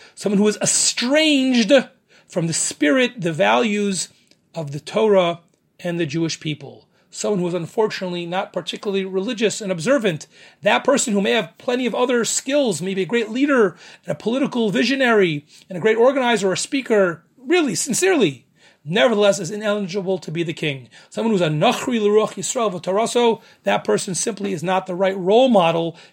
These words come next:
cannot be the leader of the Jewish people. In fact, he points out that the Targum, Yonasan ben Uziel, actually in his Aramaic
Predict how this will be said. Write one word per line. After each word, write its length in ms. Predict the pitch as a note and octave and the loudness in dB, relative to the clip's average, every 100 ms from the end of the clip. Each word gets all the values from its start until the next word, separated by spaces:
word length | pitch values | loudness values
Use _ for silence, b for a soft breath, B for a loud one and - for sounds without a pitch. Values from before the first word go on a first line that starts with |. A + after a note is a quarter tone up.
| _ | _
cannot 300 | F#3+ G#3 E3 | -4 -2 -2
be 160 | G#3 | 0
the 100 | G3+ | 0
leader 460 | F#3 G3+ F#3+ F3 D#3+ b b b - | 0 0 0 0 -2 b b b 2
of 280 | F#3+ F3+ - _ | 4 4 0 _
the 100 | F#3+ | -6
Jewish 220 | D#3+ E3 | -2 -2
people. 220 | G3 E3 D#3+ | -2 -4 -4
In 80 | |
fact, 220 | D3+ F#3+ - | -2 -2 -4
he 80 | |
points 320 | E3 G3+ F#3+ C#4 | -8 -6 0 4
out 260 | B3+ - b b - | 4 4 b b -14
that 160 | E3+ - | -12 -8
the 240 | F3 E3+ b b _ - | -8 -8 b b _ -2
Targum, 440 | G#3+ C4 G#3 F#3+ | 4 4 4 0
Yonasan 480 | F#3 F#3+ B3+ - G#3 | 0 -4 -2 -4 -2
ben 140 | G#3 G3 | -2 -2
Uziel, 560 | F3+ B3+ A#3 G3 G3 B B G3+ | -2 0 4 4 2 B B 0
actually 440 | A3 E3+ F#3+ F#3 | 0 0 -4 -2
in 40 | E3 | -2
his 160 | E3+ | -4
Aramaic 640 | E3 F3 F#3 B3 A3+ - | -2 -4 0 2 0 -2